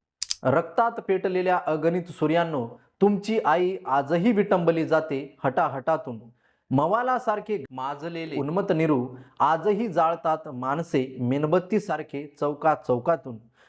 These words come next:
कोरभर भाकरी आणि पसाभर पाणी यासाठी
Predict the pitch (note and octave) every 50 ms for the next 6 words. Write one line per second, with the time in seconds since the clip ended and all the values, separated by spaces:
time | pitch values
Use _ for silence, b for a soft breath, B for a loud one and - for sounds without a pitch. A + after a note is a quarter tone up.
0 | b b _ - F#3 G#3+ A#3+ A#3 B3+ B3 A3+ F3+ F#3 F3 - G3+ F#3+ G3 F3+ D3+
1 | D#3 E3+ F#3 F3 F3+ - - - - F#3 F3+ F3 F#3 F#3 F3+ - D#3 D#3 D#3+ D#3
2 | C3+ B2 B2 b b b b b B2+ C#3+ E3+ F#3+ F#3+ - G3 F#3+ F#3 G3+ G3